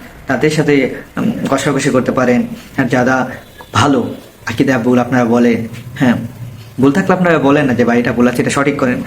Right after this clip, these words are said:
সঠিক না করার পরে আপনারা একটা কথা বলতে পারতেন, তাও তো বলেন না, বসেন না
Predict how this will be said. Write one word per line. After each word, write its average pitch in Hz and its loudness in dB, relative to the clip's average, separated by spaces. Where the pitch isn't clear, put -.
সঠিক 143 0
না 131 2
করার 139 2
পরে 131 2
আপনারা 127 2
একটা 120 0
কথা 110 -2
বলতে 113 0
পারতেন, - -8
তাও 113 0
তো 139 2
বলেন 120 2
না, 110 2
বসেন 117 0
না 107 -2